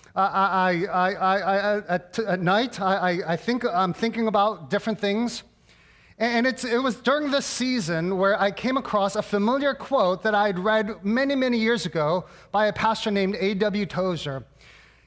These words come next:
And the thing that he said is this. He said, "The most important thing about you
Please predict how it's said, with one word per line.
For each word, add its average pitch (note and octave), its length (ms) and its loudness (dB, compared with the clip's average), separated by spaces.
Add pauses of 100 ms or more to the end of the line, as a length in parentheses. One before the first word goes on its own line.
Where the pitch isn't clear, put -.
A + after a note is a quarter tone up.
(120)
And A#3 260 2
the C4 60 2
thing D4+ 180 -4
that B3 140 0
he B3 160 0
said G#3 320 0
is F3 200 -2
this. D#3 300 -2
He G#3+ 100 -2
said, A3 200 0
"The A3 80 0
most A#3+ 360 2
important C4 400 0
thing A3+ 280 0
about F#3+ 440 2
you E3+ 680 -2